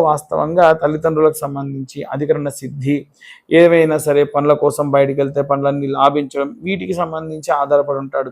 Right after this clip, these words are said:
కానీ అక్కడ సూర్యుడు శుక్రుడి యొక్క ఇంట ఉండడం వలన అంత ప్రత్యేకమైనటువంటి పరిస్థితులు ఏవీ కనిపించవు, ఇబ్బందులు పడతారు. ముఖ్యంగా కుటుంబ సభ్యులు ఇబ్బంది పడతారు, భార్యాభర్తలు మాత్రం చాలా బాగుంటారు, ఎందుకంటే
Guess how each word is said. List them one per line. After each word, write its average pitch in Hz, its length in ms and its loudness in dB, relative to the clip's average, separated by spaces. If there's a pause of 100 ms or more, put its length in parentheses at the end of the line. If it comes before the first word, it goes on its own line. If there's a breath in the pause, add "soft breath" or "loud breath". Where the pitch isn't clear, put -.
(120)
కానీ 131 480 -4 (720 soft breath)
అక్కడ 175 200 8 (120)
సూర్యుడు 190 360 6 (140)
శుక్రుడి 202 440 4
యొక్క 196 140 2 (140)
ఇంట 165 140 2 (140)
ఉండడం 151 340 2
వలన 139 240 2 (800)
అంత 190 180 4 (100)
ప్రత్యేకమైనటువంటి 185 1040 6 (100)
పరిస్థితులు 160 500 2
ఏవీ 143 240 2
కనిపించవు, 131 680 -2 (580)
ఇబ్బందులు 160 420 4
పడతారు. 135 500 4 (440 soft breath)
ముఖ్యంగా 165 380 0
కుటుంబ 165 300 0
సభ్యులు 156 300 2
ఇబ్బంది 147 280 0
పడతారు, 139 440 2 (540)
భార్యాభర్తలు 165 680 6
మాత్రం 147 340 0
చాలా 147 280 4
బాగుంటారు, 143 600 4 (460 soft breath)
ఎందుకంటే 160 420 2